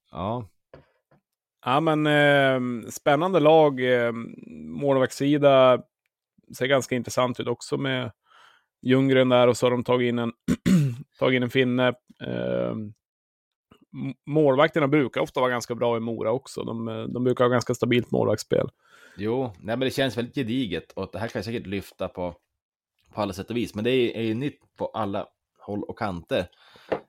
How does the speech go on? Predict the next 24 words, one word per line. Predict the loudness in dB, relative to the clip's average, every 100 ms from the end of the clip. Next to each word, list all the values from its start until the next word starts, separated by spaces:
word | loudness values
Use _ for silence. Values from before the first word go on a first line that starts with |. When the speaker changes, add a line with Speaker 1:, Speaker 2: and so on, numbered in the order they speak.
| _ -4
Speaker 1:
Eh, | -2
de | 0
har | 0
även | 0 -2 -6 _ _ _ -12
tagit | -6 -4 -6 -6
in | -6 -4 -4 -6 -6
en | -6 -2
back | -2 -2 -8
som, | -12 -12
som | -10 -8
heter | -4
Jakob | 0 0 -2 -10
Stöffling, | -6 -4 -4 -4 -2 -2
och | -2 -6 -6
där | -4 -2
finns | 0 -2
det | 0
en, | -2 -2 -8 -20 -20 _ -10
eh, | -6 -6 -8
det | -6
gick | -2 -2 -2
en | -4
serie | -2 -2 0 2 2 -2
på | -4 -2 -2